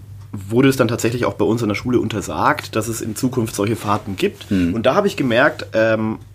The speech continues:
Speaker 1: auch ob es nun in Schulen ist oder in der Familie oder sonst wo, wenn man sich einsetzt für bestimmte Themen, wenn man gute Argumente hat, dann kann man was bewegen.
Speaker 2: Mhm.
Speaker 1: Und nach dem Abi, das war ja kurz vorher, ähm,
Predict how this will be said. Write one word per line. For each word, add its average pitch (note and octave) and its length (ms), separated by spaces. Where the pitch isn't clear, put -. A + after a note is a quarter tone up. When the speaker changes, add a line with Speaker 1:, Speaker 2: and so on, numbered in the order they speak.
Speaker 1:
auch C#3 500
ob - 160
es B2+ 120
nun C3+ 120
in A2 80
Schulen C#3+ 380
ist B2 280
oder G#2+ 160
in G#2+ 80
der A2+ 80
Familie C3 420
oder A2 120
sonst A2+ 300
wo, A#2 180
wenn A#2+ 160
man C3 140
sich B2 260
einsetzt C#3 400
für C#3 80
bestimmte B2+ 380
Themen, C3 500
wenn A#2 80
man A2+ 100
gute C3+ 240
Argumente A2+ 540
hat, C3+ 260
dann A2+ 160
kann G2+ 120
man F#2 100
was F2 120
bewegen. D2 360
Speaker 2:
Mhm. F#2+ 380
Speaker 1:
Und F#2+ 680
nach G2 140
dem A#2 100
Abi, D3+ 220
das A#2+ 140
war G#2+ 80
ja G#2 60
kurz A2+ 240
vorher, C3 520
ähm, G#2 480